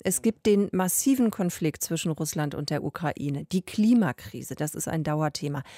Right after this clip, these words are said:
Eigentlich wäre doch jetzt genau der richtige Zeitpunkt, um zu kommunizieren als Kanzler, eine Richtung vorzugeben.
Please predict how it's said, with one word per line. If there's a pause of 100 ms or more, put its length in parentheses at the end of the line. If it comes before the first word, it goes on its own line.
(220)
Eigentlich
wäre
doch
jetzt
genau
der
richtige
Zeitpunkt,
um
zu
kommunizieren
als
Kanzler,
eine
Richtung
vorzugeben.